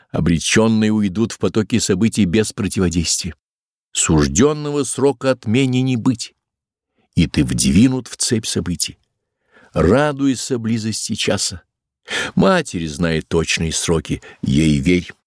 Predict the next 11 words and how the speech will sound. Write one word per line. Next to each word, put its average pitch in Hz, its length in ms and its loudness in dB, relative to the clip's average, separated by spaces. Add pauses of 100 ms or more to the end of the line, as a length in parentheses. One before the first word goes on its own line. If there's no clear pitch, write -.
(800)
Испытую 107 840 2
стойкость 123 840 -2
тех, 120 160 0
кто 131 180 0
сужден 104 500 0
ближайшим 98 640 0
ступеням 95 520 0
эволюции. 92 540 -2 (760)
Матерь 90 580 0
хочет 98 480 0
сближения. 90 540 -2